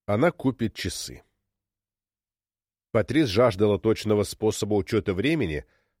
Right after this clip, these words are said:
потому что в её доме времени не существовало. Или, скорее, ей требовалось устройство, которое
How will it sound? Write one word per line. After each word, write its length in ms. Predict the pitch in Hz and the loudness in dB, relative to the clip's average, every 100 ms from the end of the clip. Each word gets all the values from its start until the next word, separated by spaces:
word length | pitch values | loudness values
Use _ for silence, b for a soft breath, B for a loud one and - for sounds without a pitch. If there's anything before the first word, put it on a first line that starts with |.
| _ | _
потому 260 | - 98 117 | -6 -2 0
что 160 | 123 113 | 0 0
в 80 | |
её 180 | 117 117 | 2 2
доме 480 | 101 139 202 120 69 - _ _ _ - | 2 2 2 2 -2 -10 _ _ _ -10
времени 440 | 87 113 156 160 | -2 2 2 2
не 120 | 147 | 0
существовало. 800 | 127 120 123 - 101 80 62 50 _ _ _ _ _ _ _ _ _ _ - | -2 -4 -6 -2 -2 -2 -6 -14 _ _ _ _ _ _ _ _ _ _ 0
Или, 180 | 151 | 2
скорее, 400 | 156 - 170 180 | 4 2 2 2
ей 120 | 156 165 | 2 0
требовалось 540 | 165 175 156 160 147 | 2 2 2 2 2
устройство, 680 | 160 - 190 226 156 - 98 | -2 -2 2 4 2 0 -2
которое 600 | 101 117 175 170 156 - | 0 -2 0 2 2 0